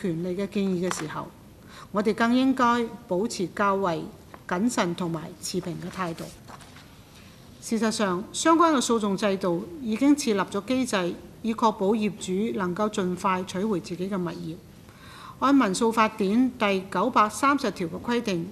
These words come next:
勒遷之訴喺如僅以欠繳租金作為依據提起嘅時候呢，就係會按照簡易訴訟程序嘅相關步驟進行，使有關嘅案件可以更快咁得到審理。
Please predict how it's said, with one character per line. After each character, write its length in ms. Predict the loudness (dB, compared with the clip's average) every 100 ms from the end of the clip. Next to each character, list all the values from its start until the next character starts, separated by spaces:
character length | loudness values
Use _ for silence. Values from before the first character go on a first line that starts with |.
| -10
勒 140 | -4 -4
遷 260 | 2 4
之 200 | 6 4
訴 320 | 4 2 2 -2 -8 -18 -20 -18 -12 0
喺 340 | 6 6 4 -2 -16 -20 -20 -18 -6
如 260 | -2 -2 -2
僅 300 | -2 4 4 6
以 320 | 4 2 0 -4
欠 300 | -2 2 4
繳 180 | 4 2
租 220 | 4 2 4
金 300 | 6 6 6
作 160 | 4
為 120 | 2 0
依 220 | 2 4
據 340 | 4 4 2 -2 -14 -20 -4
提 200 | -2 0
起 140 | 0
嘅 120 | 0
時 160 | 0 -2
候 160 | -4
呢， 180 | -4 -4 -6 -14 -8
就 80 | 0
係 120 | 2
會 200 | 4 4 4
按 220 | 2 4
照 140 | 2 2 2 0 -6 -8
簡 220 | 2 6
易 160 | 6
訴 180 | 6 2
訟 220 | 0 0
程 260 | -2 -4 -4
序 80 | -4
嘅 200 | -2 -2
相 280 | 0 0 2
關 200 | 2 2
步 180 | 0
驟 180 | 0 -4
進 220 | -4 -4
行， 140 | -4 -6 -12 -20 -20 -20 -20 -20 -4
使 160 | 4
有 140 | 6 6
關 160 | 4
嘅 220 | 4 2 0
案 160 | 0
件 240 | 0 0 2
可 100 | 2
以 120 | 0
更 260 | 0 0 2
快 220 | 0 0
咁 280 | 0 -2 -2
得 100 | -4
到 100 | -4
審 320 | -6 -6 -6 -6
理。 180 | -8